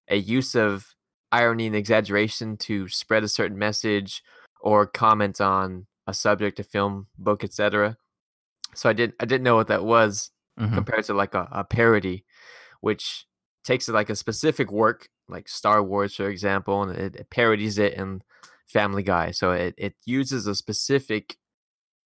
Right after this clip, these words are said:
Speaker 1: property and
Speaker 2: Yep.
Speaker 1: uses its own style to exaggerate humor. And the spoof is, uh, have you guys seen, uh, Naked Gun?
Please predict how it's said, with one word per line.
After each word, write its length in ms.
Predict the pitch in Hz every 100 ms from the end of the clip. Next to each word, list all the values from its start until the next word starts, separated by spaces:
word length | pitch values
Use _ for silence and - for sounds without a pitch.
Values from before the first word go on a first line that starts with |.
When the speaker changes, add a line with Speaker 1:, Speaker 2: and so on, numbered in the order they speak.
| -
Speaker 1:
property 720 | 117 104 113 101 101 95 123 _ 98
and 240 | 98 95
Speaker 2:
Yep. 120 | 107
Speaker 1:
uses 200 | 101 101
its 60 | -
own 240 | 104 104 98
style 340 | - 95 92
to 480 | - 101 95 90 87 _ _ _ _ _ -
exaggerate 720 | 101 98 104 95 98 95 -
humor. 480 | - 98 92 90 - _ _ - _ _ -
And 140 | 117
the 40 | 107
spoof 460 | - 156 170 165
is, 480 | 120 110 104 - - _ _ _ _ _ -
uh, 400 | 90 90 87 82 - _ _ _ 107
have 160 | 107
you 60 | 120
guys 200 | 131 127
seen, 280 | 135 127 113
uh, 180 | 101
Naked 400 | 95 104 110 113
Gun? 300 | 101 113 135